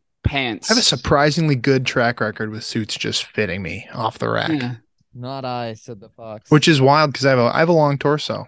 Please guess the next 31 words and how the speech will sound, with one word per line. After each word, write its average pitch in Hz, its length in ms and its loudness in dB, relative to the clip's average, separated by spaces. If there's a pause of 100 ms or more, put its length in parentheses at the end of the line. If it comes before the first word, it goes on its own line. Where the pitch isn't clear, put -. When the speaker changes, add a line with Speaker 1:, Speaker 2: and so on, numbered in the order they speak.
(140)
Speaker 2:
a 120 40 -10
big 120 180 -4
torso 127 340 0
guy. 107 320 0 (320)
I - 20 -18
only 123 140 0
have 117 120 2
a, 117 260 2
like, 120 220 -4
thirty-two. 123 300 0
Speaker 1:
Yeah, 208 60 4
wait, 120 160 6
you - 140 -2
got 330 160 2
a, 131 340 0
you, 196 340 -2
you're 185 200 -2
just 139 340 -8
lo-, 127 240 2
you're 208 140 2
tall. 131 560 0 (100)
You're 254 120 -4
tall 131 200 4
Speaker 2:
Yeah. 175 80 8
Speaker 1:
as 311 60 2
shit. 151 340 0 (380)
Speaker 2:
But 143 240 4 (100)
my 139 640 4
inseam 139 460 0
is, 123 140 -4
like, 117 260 -4